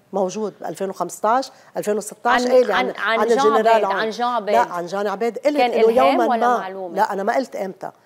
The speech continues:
Speaker 1: قلت يومًا ما هو سليمان فرنجي وميشيل عون.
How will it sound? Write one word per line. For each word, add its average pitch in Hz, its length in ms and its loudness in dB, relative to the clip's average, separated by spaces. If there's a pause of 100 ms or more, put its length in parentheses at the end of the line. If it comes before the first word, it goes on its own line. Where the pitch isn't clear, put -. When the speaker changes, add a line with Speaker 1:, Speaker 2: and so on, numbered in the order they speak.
(140)
Speaker 1:
قلت 196 220 -10
يومًا 233 320 2
ما 240 340 -2 (300)
هو 240 420 2 (260)
سليمان 208 360 -2
فرنجي 214 460 -6
وميشيل 180 340 -8
عون. 151 160 -10